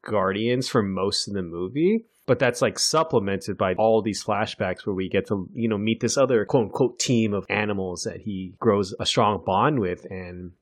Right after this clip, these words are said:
this is all kind of paid off, all the kind of, like, hints, I guess, we've gotten, you know, in volume one and two of his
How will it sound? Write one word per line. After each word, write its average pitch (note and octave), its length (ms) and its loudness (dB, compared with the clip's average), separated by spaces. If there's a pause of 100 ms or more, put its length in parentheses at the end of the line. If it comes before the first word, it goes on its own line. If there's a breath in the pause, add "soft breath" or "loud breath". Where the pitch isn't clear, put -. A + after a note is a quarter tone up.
(200)
this F#3 240 0
is G3 80 -2
all G3 100 2
kind F3+ 200 2
of - 120 0
paid C3+ 240 0
off, A#2 340 0
all G#2+ 180 4
the G2+ 140 2
kind G#2+ 240 -2
of, F#2+ 120 -4
like, F2+ 240 -4 (300)
hints, - 800 0
I D3+ 100 2
guess, F#3+ 320 0
we've F3+ 180 0
gotten, F#3 560 -2
you F3 120 -4
know, E3 200 2
in C3 160 0
volume B2 340 2
one B2 240 2
and A#2+ 140 0
two B2+ 400 2
of G#2 100 -2
his - 260 -4